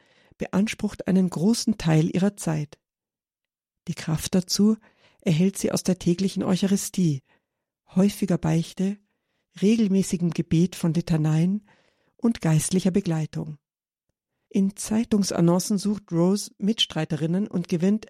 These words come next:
Alice Huber. Sie waschen liebevoll die Krebsgeschwüre ihrer Patienten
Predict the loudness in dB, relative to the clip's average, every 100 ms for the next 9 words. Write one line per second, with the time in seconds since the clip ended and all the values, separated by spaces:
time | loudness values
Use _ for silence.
0 | -2 0 0 -2 -2 0 0 -6 -10 _
1 | _ _ _ _ _ -8 -2 0 0 0
2 | 0 2 2 0 0 0 0 -4 -6 -4
3 | -6 0 0 0 0 -2 -2 -4 0 0
4 | 0 0 -2 -2